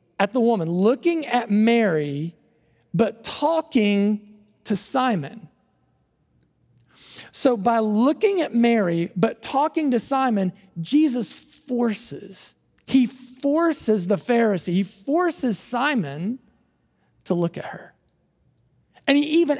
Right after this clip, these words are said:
asks him, he's looking at Mary, he says, "Simon, do you see this woman?"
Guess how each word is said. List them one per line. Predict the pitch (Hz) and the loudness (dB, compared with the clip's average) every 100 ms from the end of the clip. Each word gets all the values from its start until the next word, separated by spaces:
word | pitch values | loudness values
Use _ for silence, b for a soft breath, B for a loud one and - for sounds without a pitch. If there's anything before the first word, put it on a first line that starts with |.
| - | -2
asks | 247 302 285 - - | -2 -2 -4 -6 -8
him, | - 196 _ _ b b | -10 -20 _ _ b b
he's | 254 233 | 2 4
looking | 233 233 240 | 2 2 2
at | 233 | 2
Mary, | 220 240 240 233 B B | 0 2 2 0 B B
he | 285 | -2
says, | - 269 220 | 0 -2 -2
"Simon, | 359 370 226 160 - _ _ | -2 0 0 -2 -10 _ _
do | 247 | 0
you | 330 480 | 0 -2
see | - 392 | 0 2
this | 381 - | 2 -2
woman?" | 359 359 349 | -4 -6 -6